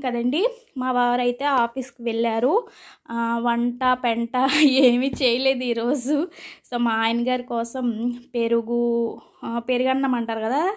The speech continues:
దాన్ని కొంచెం తాలింపు వేసి ఇచ్చేసనమాట. So, ఏదో ఒకటి చేసుకోవాలి ఇప్పుడు మేము. So, ఇప్పుడు చూసారా ఈరోజు శనివారం కాబట్టి కొంచెం పని ఎక్కువగా ఉంటుంది. ఏంటంటే ఇంకా పూజ అన్నీ అవ్వాలి కదండి. ఇంకా ఇల్లు మొత్తం కూడా శుభ్రంగా క్లీన్ చేసేసి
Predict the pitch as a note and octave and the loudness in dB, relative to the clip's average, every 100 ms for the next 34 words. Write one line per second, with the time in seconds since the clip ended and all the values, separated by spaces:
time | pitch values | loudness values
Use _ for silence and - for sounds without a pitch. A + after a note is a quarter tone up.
0 | D#4+ A#3+ A#3 A#3+ B3+ A#3+ - A3+ G#3+ A#3 | -2 -2 0 -2 -4 -8 -4 0 0 0
1 | B3 A#3+ A3+ G#3+ A3 G#3+ - - G#3+ G#3 | -2 -2 -4 -4 -6 -14 -12 -10 -8 -8
2 | G3+ B3+ G#4 - - - - _ D4+ D4 | -8 -4 -4 -6 -20 -20 -20 _ -2 2
3 | C4 B3 A#3+ C4+ - A#3+ A3+ - B3 A3+ | 2 4 2 0 0 -2 -2 -6 -4 -4
4 | A3 A3 A3 G#3+ G#3+ G#3+ C#4 A#4 - - | -4 -6 -8 -8 -8 -2 -2 -2 -8 -20
5 | - - B3 A#3+ B3+ A#3+ B3+ C4 B3+ D#4 | -20 -8 0 0 0 -4 -2 0 0 0
6 | - - - - D4+ D#4 D#4+ D#4+ C#4 C#4 | -6 -20 -20 -4 2 2 4 2 4 2
7 | D4 C4 A#3 A#3 F4+ F#4+ F4+ F4 C#4+ C4+ | 2 2 2 0 -2 -2 -2 2 2 2
8 | C4+ - C4 C4+ C4 B3 B3 A#3+ C4 E4+ | -2 -2 0 2 2 2 2 2 2 2
9 | D#4+ C#4+ C#4 C4+ B3+ E4+ A#4 - _ - | 4 4 4 0 -2 -2 -2 -2 _ -12
10 | C#4 C#4+ - D4 D4 D4 D4 C#4 C4+ C#4+ | -8 -6 -2 -2 2 4 4 2 0 0
11 | B3+ A#3+ C4 B3+ A3+ A3 A#3 A3+ - - | 0 0 0 0 -2 -2 -2 -2 -6 -18
12 | - - - _ _ - D4+ D#4 D4+ C#4+ | -20 -20 -20 _ _ -2 0 2 4 4
13 | D4 D4+ C#4 C#4+ C#4 C#4+ E4+ E4+ - - | 4 4 2 0 -2 2 2 2 -4 -20
14 | - _ _ - A#3+ C4 C4 B3+ B3 A#3+ | -20 _ _ -14 -4 -2 -2 -2 -2 0
15 | A#3+ B3 A#3 A#3+ A#3 F4 A#4 | -2 -2 -4 -4 -4 0 -2